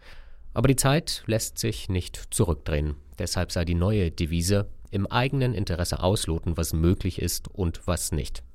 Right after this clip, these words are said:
Ohne den Westen vor den Kopf zu stoßen, natürlich. Und was ist möglich?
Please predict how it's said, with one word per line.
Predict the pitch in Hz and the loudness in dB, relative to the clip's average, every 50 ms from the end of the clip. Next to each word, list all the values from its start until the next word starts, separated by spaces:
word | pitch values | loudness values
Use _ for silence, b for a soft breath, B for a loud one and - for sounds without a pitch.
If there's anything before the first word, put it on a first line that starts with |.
| - - - - - | -16 -16 -16 -4 0
Ohne | 98 95 92 85 | 2 2 4 4
den | 78 76 78 | 2 2 0
Westen | 78 85 - - - 80 | 0 -2 -2 -4 -6 -4
vor | - 82 | -2 -2
den | 80 90 92 | -2 0 0
Kopf | 117 - - | 0 0 0
zu | - - | -2 -4
stoßen, | - - 76 - - 76 | -4 -4 -4 -2 -2 -2
natürlich. | 73 71 - - - 71 67 - - - - - - - - - - - - - | -2 -2 0 2 2 2 0 -2 -6 -10 -16 -18 -20 -18 -18 -16 -16 -16 -4 -2
Und | - 87 - | 0 0 2
was | - - - - - - - - - | 0 -2 -2 -4 -6 -10 -10 -6 -4
ist | 120 - - - - - - | -4 -4 -4 -6 -6 2 4
möglich? | 120 120 127 - 143 135 - - | 6 6 6 6 4 2 2 0